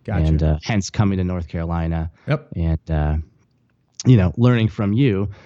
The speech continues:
Speaker 2: um, and, uh, sort of, uh, been a game changer. So we're, we're going to, uh, likely take what we learn, uh, from the private label, uh, our private label study, and then
Speaker 1: Mm-hmm.
Speaker 2: apply it to Sprinkler Supply Store.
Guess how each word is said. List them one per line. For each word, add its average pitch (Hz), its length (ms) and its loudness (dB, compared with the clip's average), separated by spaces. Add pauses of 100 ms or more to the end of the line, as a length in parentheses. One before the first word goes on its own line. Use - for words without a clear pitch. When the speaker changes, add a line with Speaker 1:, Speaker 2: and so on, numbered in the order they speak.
(360)
Speaker 2:
um, 85 500 0 (840)
and, 90 340 0
uh, 85 100 2
sort 95 240 0
of, 85 160 2
uh, 85 240 4 (380)
been 92 140 4
a 87 40 6
game 92 220 2
changer. 78 460 -2
So 87 200 -2
we're, 87 220 0
we're 92 160 2
going 92 280 2
to, 85 420 2
uh, 85 160 0
likely 110 500 2
take 104 280 -4
what 107 120 -2
we 107 80 -2
learn, 98 420 0 (120)
uh, 92 260 -4 (160)
from - 240 -2
the 90 60 2
private 92 320 0
label, 87 440 -2 (580)
uh, 85 220 0
our 87 140 0
private 98 300 0
label 95 240 0
study, 104 600 0
and 90 120 0
then 85 80 0
Speaker 1:
Mm-hmm. 82 120 -4
Speaker 2:
apply 107 260 -4
it 92 180 -4
to 87 300 -4
Sprinkler 82 360 -6
Supply 78 320 -6
Store. - 340 -12